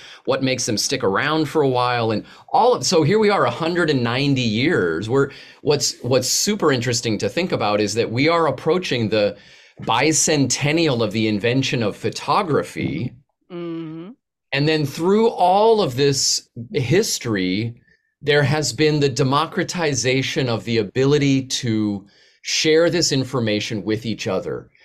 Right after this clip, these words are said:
Speaker 1: as regular old citizens, not as a clergy class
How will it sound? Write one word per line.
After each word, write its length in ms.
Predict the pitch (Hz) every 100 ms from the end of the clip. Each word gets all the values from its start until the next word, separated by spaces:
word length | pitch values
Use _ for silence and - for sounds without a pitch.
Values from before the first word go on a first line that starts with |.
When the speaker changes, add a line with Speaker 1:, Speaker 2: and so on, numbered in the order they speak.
| _ -
Speaker 1:
as 260 | 107 104 101
regular 640 | 107 127 120 139 131 127
old 240 | 113 110
citizens, 680 | 92 120 110 90 82 65 69
not 260 | 98 107 123
as 240 | 110 98
a 100 | 104
clergy 560 | - - 135 147 143 165
class 600 | - 156 147 151 -